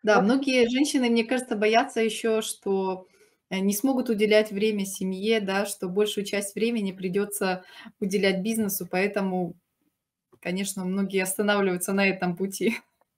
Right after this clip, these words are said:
Speaker 1: <laughs>
Speaker 2: А, тоже, э, тут на самом деле очень, э, спорно, да. Я щ-, я считаю, ну как, э, я щас н-, ни в коем случае свою и философию никому навязать не могу, да.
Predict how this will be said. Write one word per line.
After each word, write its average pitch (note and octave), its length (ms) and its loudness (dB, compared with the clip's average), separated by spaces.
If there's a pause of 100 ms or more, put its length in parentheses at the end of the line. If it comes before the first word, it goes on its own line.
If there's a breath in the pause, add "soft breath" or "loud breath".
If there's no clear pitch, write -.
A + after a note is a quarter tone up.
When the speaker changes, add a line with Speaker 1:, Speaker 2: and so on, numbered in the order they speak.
Speaker 1:
<laughs> - 80 -20 (1500 loud breath)
Speaker 2:
А, C4+ 500 2 (100)
тоже, F4+ 320 2
э, E4+ 540 6
тут F4+ 140 0
на D#4+ 140 2
самом D#4+ 220 2
деле D4 160 0
очень, D4+ 440 0
э, B3 380 0 (100)
спорно, B3 520 2
да. B3+ 240 4
Я D4+ 220 2
щ-, - 160 -16
я D#4 280 2
считаю, D#4 340 0
ну D#4+ 80 0
как, D4+ 300 0
э, A3+ 240 2 (120)
я C#4 200 2
щас C4+ 220 -4
н-, A#3+ 340 -8
ни C#4 80 -4
в - 80 -16
коем C4+ 200 2
случае B3+ 280 -14
свою C4 500 -2
и A#3+ 220 -8
философию C4+ 500 2
никому B3 300 -2
навязать A#3 340 -4
не A#3 80 -6
могу, B3+ 300 0
да. C#4 240 4